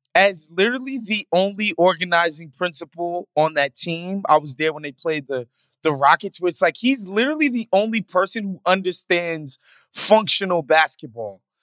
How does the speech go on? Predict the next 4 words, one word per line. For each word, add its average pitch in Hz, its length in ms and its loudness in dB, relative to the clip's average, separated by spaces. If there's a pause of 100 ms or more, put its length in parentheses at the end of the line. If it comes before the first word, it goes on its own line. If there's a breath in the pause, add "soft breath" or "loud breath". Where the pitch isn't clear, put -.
(340)
Everybody 240 520 2
else 214 280 0
is 170 200 -8 (400)
basically 180 680 0